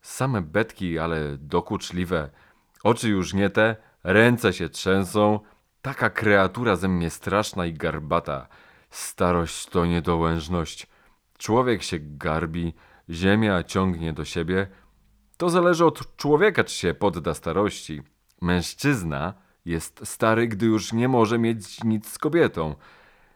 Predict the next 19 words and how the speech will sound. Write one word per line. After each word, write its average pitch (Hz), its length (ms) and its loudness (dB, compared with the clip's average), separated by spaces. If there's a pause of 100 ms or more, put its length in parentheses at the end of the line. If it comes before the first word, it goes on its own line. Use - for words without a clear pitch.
(240)
Nie 233 340 0
ma 160 280 8
co 113 360 2
wtedy 107 420 4
zgrywać 95 480 4
chojraka. 90 640 4 (580)
Kobieta, 175 760 4
chociaż 175 580 2
nic 190 380 -2
nie 220 160 4
ma, 135 280 4 (320)
to 151 120 4
jeszcze 156 320 4
może 175 280 6
dać. 120 520 4 (460)
Dłużej 120 760 4
dołka 95 460 4
niż 107 280 0
kołka. 90 540 2